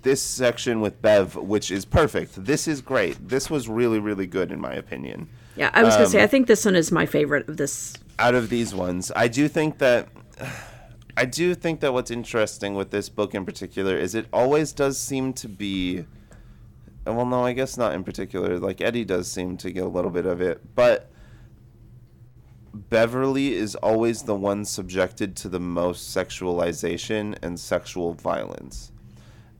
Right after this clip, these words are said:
Speaker 1: And so it's just kind of off-putting when we're constantly being thrown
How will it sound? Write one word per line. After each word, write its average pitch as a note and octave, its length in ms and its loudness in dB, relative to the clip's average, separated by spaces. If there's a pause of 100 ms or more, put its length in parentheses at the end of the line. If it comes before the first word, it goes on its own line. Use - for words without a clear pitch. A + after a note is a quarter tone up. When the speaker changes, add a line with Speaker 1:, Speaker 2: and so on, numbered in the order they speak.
Speaker 1:
And G2 280 -2
so G2+ 500 2
it's - 280 -4
just B2 220 -8
kind B2 360 -2
of G#2+ 340 -4 (260)
off-putting G2 840 0
when F#2 300 -4
we're F#2 100 -2
constantly G2 1000 -2 (440)
being F2+ 520 -4
thrown F#2 840 -2